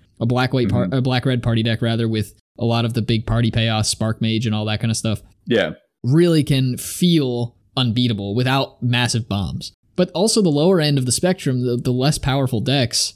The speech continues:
Speaker 1: still feel like they can win games. Like, they, they don't feel disappointing necess-, I mean, they're disappointing in context, right? Because you
Speaker 2: Mm-hmm.
Speaker 1: know there are better
Speaker 2: Yeah.
Speaker 1: decks to draft. But in a vacuum, they don't feel like bad decks. And I think that's,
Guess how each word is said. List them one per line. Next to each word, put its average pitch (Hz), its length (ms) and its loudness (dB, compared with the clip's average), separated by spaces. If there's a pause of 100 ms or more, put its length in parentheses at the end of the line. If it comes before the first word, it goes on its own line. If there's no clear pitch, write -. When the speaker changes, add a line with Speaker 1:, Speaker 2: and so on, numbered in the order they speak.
(220)
Speaker 1:
still - 240 2
feel 202 260 2
like 151 140 2
they 143 100 2
can 120 180 0
win 131 200 0
games. 104 480 0
Like, 110 180 -2
they, 127 120 0
they 135 220 -2
don't 160 220 0
feel 151 380 0
disappointing 135 580 0
necess-, 120 300 -4
I 147 60 0
mean, 165 100 4
they're 160 80 4
disappointing 160 480 0
in 107 120 0
context, 113 640 -2
right? 104 240 -2
Because 117 280 -2
you 131 80 2
Speaker 2:
Mm-hmm. 120 60 -2
Speaker 1:
know 123 180 -4
there 117 140 0
are 110 40 0
better 110 200 2
Speaker 2:
Yeah. 107 40 -2
Speaker 1:
decks 117 240 -2
to 101 60 -4
draft. 98 400 -4
But 117 160 -2 (260)
in 165 140 4
a 127 40 2
vacuum, 120 720 0
they 127 220 2
don't 147 280 -2
feel 143 400 0
like 107 200 -4
bad 104 280 0
decks. 113 340 -2
And 113 80 0
I 120 80 0
think 135 240 -2
that's, - 480 -2